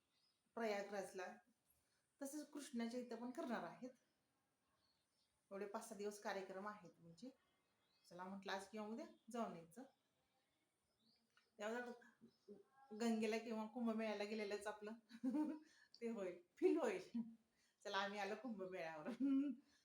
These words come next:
तसं, तसं कृष्णाकाठी पण होणार आहे, तिथं जायचं आहे. चला आता घेते स्वयंपाक करून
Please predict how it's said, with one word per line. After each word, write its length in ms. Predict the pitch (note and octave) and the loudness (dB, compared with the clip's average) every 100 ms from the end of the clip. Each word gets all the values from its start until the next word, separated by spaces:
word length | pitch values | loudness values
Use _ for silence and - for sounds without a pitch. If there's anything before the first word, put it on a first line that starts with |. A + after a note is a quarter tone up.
| _ | _
तसं, 200 | F#3+ - G3 - | -20 -16 -16 -16
तसं 240 | - B3 B3+ _ _ _ - | -12 -12 -12 _ _ _ -12
कृष्णाकाठी 520 | A#3 - G3+ G3+ G3+ | -10 -8 -6 -4 -6
पण 140 | G3+ C#4 | -4 0
होणार 260 | C#4 G#3 | 2 2
आहे, 220 | E3+ F3+ D4+ - _ | -2 -4 -12 -14 _
तिथं 220 | - A3 A#3+ _ _ _ _ | -14 -12 -14 _ _ _ _
जायचं 360 | F3 F3 E3+ - | -6 -6 -6 -14
आहे. 100 | A3 - _ _ _ _ _ _ _ _ _ _ _ _ _ _ - | -14 -18 _ _ _ _ _ _ _ _ _ _ _ _ _ _ -14
चला 180 | G3+ G3+ | -8 -6
आता 200 | G3 A3+ A#3 - _ _ _ _ _ _ - | -6 -8 -10 -16 _ _ _ _ _ _ -10
घेते 320 | G3+ A3 B3 | -6 -2 -2
स्वयंपाक 440 | A#3+ F#3+ E3+ E3+ | -4 -6 -8 -10
करून 260 | F#3+ G3+ | -10 -6